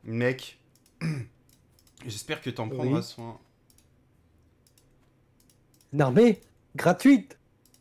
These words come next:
Speaker 1: Bah, écoute.
Speaker 2: <coughs> Et ils consomment pas.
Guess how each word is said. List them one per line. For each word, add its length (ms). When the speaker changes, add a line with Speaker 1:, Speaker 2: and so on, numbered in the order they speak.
Speaker 1:
Bah, 160
écoute. 300
Speaker 2:
<coughs> 0
Et 80
ils 20
consomment 280
pas. 360